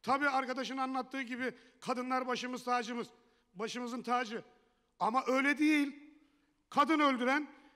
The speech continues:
yok takım elbiseyle duruşmaya çıktı diye cezası hafifletiyor, hafifliyor. Böyle bir ülke olur mu? Elmalı davasında karar veren hakimle savcı,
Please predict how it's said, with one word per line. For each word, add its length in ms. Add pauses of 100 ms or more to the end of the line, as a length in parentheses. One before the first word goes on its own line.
(360)
yok 200 (180)
takım 280
elbiseyle 480
duruşmaya 380
çıktı 340
diye 220 (260)
cezası 480
hafifletiyor, 720
hafifliyor. 460 (180)
Böyle 220
bir 40
ülke 200
olur 220
mu? 260 (960)
Elmalı 460
davasında 580
karar 360
veren 240
hakimle 440
savcı, 420